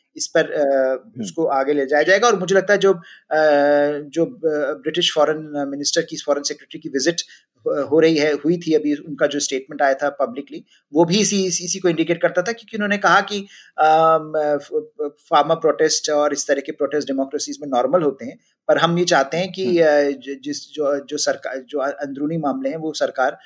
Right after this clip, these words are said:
Speaker 1: अ, सुलझाने में सक्षम है, हमको ऐसा लगता है। तो कहीं पर, अ, अ, उसको एक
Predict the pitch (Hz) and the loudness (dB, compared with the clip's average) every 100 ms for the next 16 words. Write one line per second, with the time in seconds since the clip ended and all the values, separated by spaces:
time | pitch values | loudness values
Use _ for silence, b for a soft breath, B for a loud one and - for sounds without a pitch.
0 | b _ 131 135 139 - 135 135 135 143 | b _ -2 0 0 -2 -2 -2 -2 -2
1 | 143 - 147 123 127 120 127 127 117 - | -2 0 0 -2 -8 -4 -2 -2 -4 -6
2 | 135 156 220 226 B _ 180 214 269 262 | -6 2 2 2 B _ 0 0 2 2
3 | 262 - B - 170 175 175 180 160 _ | 2 -2 B -14 0 0 0 -6 -10 _
4 | 185 185 - 202 - - 226 | 2 2 0 -6 -6 4 6